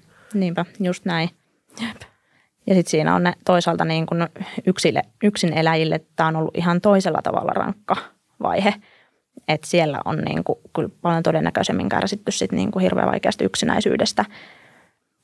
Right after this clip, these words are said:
kuin mitä niin kun perheissä välttämättä on, jos on edes se niin kun sosiaalinen kontakti siellä kotona.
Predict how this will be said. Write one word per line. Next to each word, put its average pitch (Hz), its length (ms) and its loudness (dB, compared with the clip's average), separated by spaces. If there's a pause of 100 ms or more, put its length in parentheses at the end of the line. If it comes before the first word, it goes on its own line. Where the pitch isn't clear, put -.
(640)
kuin - 220 -8
mitä - 320 -4
niin - 220 -8
kun - 140 -2 (460)
perheissä 202 420 -2
välttämättä - 540 -2
on, 165 180 0
jos 160 200 -2
on 190 180 -2 (100)
edes - 220 -2
se - 140 2 (280)
niin 226 200 0
kun 220 140 -2 (380)
sosiaalinen 233 600 0
kontakti 233 400 -2
siellä 240 180 0
kotona. - 380 -6